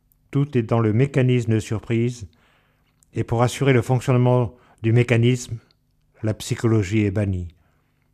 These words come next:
Par définition, comme dans le roman policier, il faut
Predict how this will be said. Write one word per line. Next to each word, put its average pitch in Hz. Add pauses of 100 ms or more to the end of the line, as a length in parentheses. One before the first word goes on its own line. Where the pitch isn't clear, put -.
(200)
Par 110
définition, 117 (2500)
comme 147
dans 127
le 117
roman 110
policier, 104
il 120
faut -